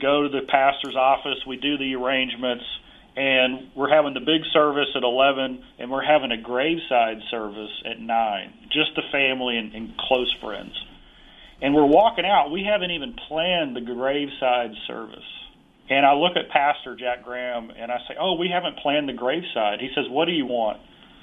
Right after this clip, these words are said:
I said, "I want it short and sweet, twenty minutes." He goes, "That's perfect." So Friday night is the viewing, so we're getting ready to go to the funeral home. My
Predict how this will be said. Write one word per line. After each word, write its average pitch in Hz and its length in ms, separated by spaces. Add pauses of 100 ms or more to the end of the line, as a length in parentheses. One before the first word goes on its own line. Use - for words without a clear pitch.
(280)
I 131 80 (100)
said, 139 160
"I 139 120
want 147 320
it 117 160 (520)
short 156 360
and 117 140 (120)
sweet, 113 300 (840)
twenty 131 200
minutes." 107 320 (320)
He 127 160
goes, 120 220
"That's 131 180 (100)
perfect." - 360 (640)
So 147 420 (180)
Friday 180 260
night 160 340
is 135 180
the 127 60
viewing, 147 600 (100)
so 139 80
we're 127 160
getting 143 260
ready 143 220
to 131 60
go 131 180
to 131 80
the 117 160
funeral 139 380
home. 127 500
My 123 140